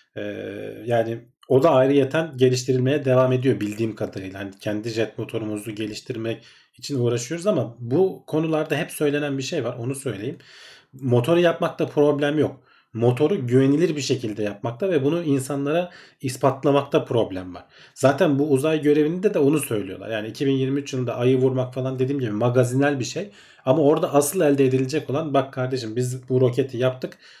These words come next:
Bu işte yörüngeye çıktı. Yörüngede ateşledik. Ay'a kadar gitti, e, ve vurdu. Sonra belki başka görevlerle işte şu kadar saat uzayda bu motor çalıştı,"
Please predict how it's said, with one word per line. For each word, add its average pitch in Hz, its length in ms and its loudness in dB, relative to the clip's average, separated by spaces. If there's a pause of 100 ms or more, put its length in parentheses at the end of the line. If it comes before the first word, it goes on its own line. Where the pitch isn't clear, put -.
(160)
Bu 123 160 2
işte 123 440 -4
yörüngeye 127 480 2
çıktı. - 280 -8
Yörüngede 131 480 4
ateşledik. 135 580 -2
Ay'a 127 220 4
kadar 123 260 -2
gitti, 127 460 -6 (380)
e, 113 240 -2
ve 143 140 6
vurdu. 135 460 2 (160)
Sonra 123 280 2
belki 131 260 4
başka 127 260 2
görevlerle 127 520 2
işte 131 160 -6
şu 131 180 -4
kadar 131 300 4
saat 127 480 -4
uzayda 127 440 2
bu 131 100 0
motor 131 380 0
çalıştı," 127 520 0